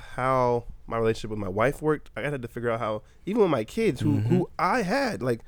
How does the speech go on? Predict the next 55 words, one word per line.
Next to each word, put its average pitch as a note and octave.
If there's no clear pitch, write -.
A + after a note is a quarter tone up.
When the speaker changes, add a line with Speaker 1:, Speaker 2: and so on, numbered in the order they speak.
Speaker 2:
Yeah. -
Speaker 1:
or A#2+
my G#2+
wife C3
had, A#2
but A2+
Speaker 2:
Mm-hmm. A2+
Speaker 1:
like, B2+
I C#3+
had F3+
to D#3
figure D3
out C3+
the, A#2+
how -
to C3
make C3
that B2+
relationship A2+
work. G#2
But A2+
when B2+
it A#2
comes C#3+
to A2+
God, B2
I A2+
feel B2+
like A#2+
we A#2
do G#2+
little G#2
to, -
like, A2+
find B2
out A#2+
how A#2
to A2+
make G#2
this G#2+
relationship G2+
work. G2
Speaker 2:
And B2
then D3
we C3+
wonder B2+
why A2+
we G2
can't, A#2+
we A#2
struggle B2+
to A#2+
hear B2
from A#2
him. B2+